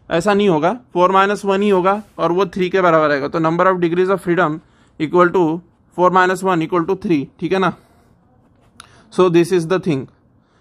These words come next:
ठीक है। So thank you very much for watching। अ, ऐसे ब्रेनस्टॉर्मिंग आप लोगों को करते रहनी है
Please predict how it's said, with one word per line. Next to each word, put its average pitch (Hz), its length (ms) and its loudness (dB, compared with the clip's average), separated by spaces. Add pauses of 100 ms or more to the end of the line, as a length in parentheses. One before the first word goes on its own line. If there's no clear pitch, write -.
(180)
ठीक 170 120 -4
है। 196 160 0 (440)
So 170 140 0
thank 160 260 -2
you 185 160 2
very 180 180 0
much 170 120 -8
for 185 160 -2
watching। 196 360 0 (480)
अ, 160 260 -2
ऐसे 170 280 0
ब्रेनस्टॉर्मिंग 180 720 2
आप 170 180 2
लोगों 185 160 0
को 185 100 -4
करते 165 320 -4
रहनी 185 280 -2
है 196 200 -4